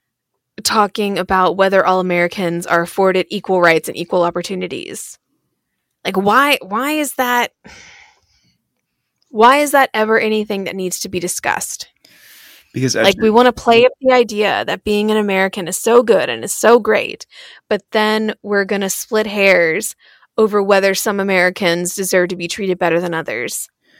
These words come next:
Speaker 2: Because in the land of opportunity, education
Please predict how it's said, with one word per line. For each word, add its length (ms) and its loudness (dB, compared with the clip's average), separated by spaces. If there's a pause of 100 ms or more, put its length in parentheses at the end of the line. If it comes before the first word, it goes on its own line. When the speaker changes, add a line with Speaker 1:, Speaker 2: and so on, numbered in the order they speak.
(920)
Speaker 2:
Because 460 -4
in 140 -6
the 80 -4
land 220 -2
of 120 -4
opportunity, 1000 -4 (800)
education 1080 -4